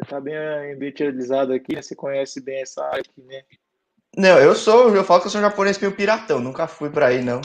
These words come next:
Speaker 2: Mas é um pedaço
Speaker 1: <laughs>
Speaker 2: boa, né? Porque é um pedaço bem turístico, tudo, de praia, né? Digo,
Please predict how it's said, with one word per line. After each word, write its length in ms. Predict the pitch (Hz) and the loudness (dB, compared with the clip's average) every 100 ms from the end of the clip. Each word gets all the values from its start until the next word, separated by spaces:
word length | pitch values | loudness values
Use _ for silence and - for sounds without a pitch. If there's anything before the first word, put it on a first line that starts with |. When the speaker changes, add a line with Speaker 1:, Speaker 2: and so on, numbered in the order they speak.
| - | -2
Speaker 2:
Mas 180 | 131 | 0
é 40 | 170 | 2
um 40 | |
pedaço 320 | 180 175 180 220 | 4 4 4 2
Speaker 1:
<laughs> 60 | |
Speaker 2:
boa, 320 | - 208 220 | 4 6 6
né? 100 | 175 | 6
Porque 120 | 175 180 | 4 2
é 40 | |
um 20 | |
pedaço 220 | 180 196 | 2 2
bem 140 | 185 202 | 2 -4
turístico, 640 | 226 156 147 185 - 127 | -4 -4 -2 -4 -6 -14
tudo, 420 | 120 123 151 160 | -12 -10 -8 -8
de 80 | 123 | -10
praia, 760 | 120 113 113 147 151 143 123 110 | -4 0 2 2 2 4 4 0
né? 100 | 117 | -2
Digo, 520 | 117 120 120 107 95 | -6 -6 -6 -8 -10